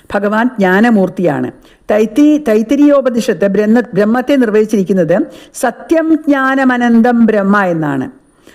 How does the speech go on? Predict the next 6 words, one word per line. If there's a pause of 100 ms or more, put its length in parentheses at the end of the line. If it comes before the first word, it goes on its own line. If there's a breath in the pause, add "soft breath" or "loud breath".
(180 soft breath)
ബ്രഹ്മം (180)
ജ്ഞാനമാണ്. (300)
ജ്ഞാനരൂപിയായ
ഭഗവാനെ
പ്രത്യയ
എന്ന്